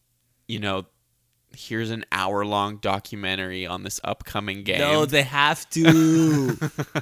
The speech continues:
Speaker 1: They'll,
Speaker 2: Cowards.
Speaker 1: I th-, they have to at least start everything in the demo disc, but it's funny because some demo discs have a lot to them. Like, there's some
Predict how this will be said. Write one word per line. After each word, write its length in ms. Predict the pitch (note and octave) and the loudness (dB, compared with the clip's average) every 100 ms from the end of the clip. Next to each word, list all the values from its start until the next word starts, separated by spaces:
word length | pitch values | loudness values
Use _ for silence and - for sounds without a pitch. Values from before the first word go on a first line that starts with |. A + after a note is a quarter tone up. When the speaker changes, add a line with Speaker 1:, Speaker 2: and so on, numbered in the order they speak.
| - C#3+ - - - - - F#3+ | -6 -8 -8 -10 -10 -16 -14 -12
Speaker 1:
They'll, 360 | A#2 C#3 D3+ | 2 6 6
Speaker 2:
Cowards. 420 | A2+ A2+ G#2+ G2+ G2+ | 6 2 -2 -4 2
Speaker 1:
I 120 | A#2 | 2
th-, 120 | - - | 2 -10
they 220 | B2+ C#3 | 2 4
have 300 | C3+ C3+ C3+ - | 6 4 4 2
to 140 | C#3 - _ - | -8 -10 _ 0
at 160 | A#2 | 0
least 240 | A#2+ A#2+ - | 0 -2 -2
start 400 | - G#2+ G#2+ - | 0 2 2 2
everything 520 | G#2+ G2+ A2 - A2+ G#2 | -4 -4 -8 -6 -6 -6
in 180 | G2+ | -8
the 100 | G2+ | -6
demo 300 | G2 F#2+ G2+ G#2 | -2 -4 -4 -6
disc, 400 | B2 C#3 - - _ _ _ _ _ | -6 -8 -14 -18 _ _ _ _ _
but 320 | A2 G#2 - _ _ _ | 0 0 0 _ _ _
it's 220 | - - | -12 -8
funny 340 | - A#2+ A2 G2+ | -2 0 0 -2
because 520 | A2+ B2+ A2 G2 - _ _ | -4 -2 -4 -4 -10 _ _
some 340 | - C3+ E3+ | -2 0 2
demo 240 | C#3 C#3+ C3 | 2 0 0
discs 380 | G#2 G#2 - - | -2 -4 -6 -8
have 180 | A2+ | -6
a 60 | G#2 | -4
lot 420 | F#2 G2+ G2+ - | -2 0 0 -2
to 200 | - G#2 | -6 -4
them. 320 | G2+ B2 D#3 E3+ _ _ _ - | 0 -2 -2 -12 _ _ _ -8
Like, 420 | A#2 G#2+ G2 - _ _ _ _ _ | 0 0 -2 -10 _ _ _ _ _
there's 200 | B2 A2+ | -4 -2
some 240 | - C3+ | 0 -2